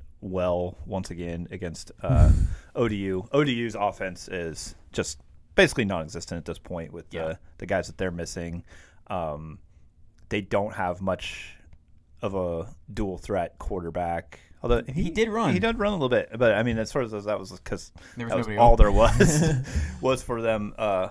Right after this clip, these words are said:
Speaker 1: on Saturday. Different story on this Saturday with Darren
Speaker 2: Yeah.
Speaker 1: Granger at Georgia State. It's gonna remind a lot of people, I think, just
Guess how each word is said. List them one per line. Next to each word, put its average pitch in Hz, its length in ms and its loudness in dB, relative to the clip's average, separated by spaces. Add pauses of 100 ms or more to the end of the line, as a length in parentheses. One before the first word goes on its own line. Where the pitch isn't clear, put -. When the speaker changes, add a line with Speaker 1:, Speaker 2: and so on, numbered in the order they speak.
(100)
Speaker 1:
on 107 160 0
Saturday. 101 560 2 (1000)
Different 156 260 6
story 120 420 6
on 98 540 0 (400)
this 113 180 -2
Saturday 85 760 -2 (120)
with - 120 -20
Darren 98 180 -2
Speaker 2:
Yeah. 104 140 -4
Speaker 1:
Granger 92 500 -6 (240)
at 90 240 -8 (320)
Georgia 95 360 -8
State. 90 440 -10 (840)
It's - 80 -20
gonna 285 180 4
remind 123 380 6
a 104 40 4
lot 98 220 4
of 104 60 -2
people, 85 580 -2
I 101 60 -4
think, - 420 -8 (480)
just - 300 -12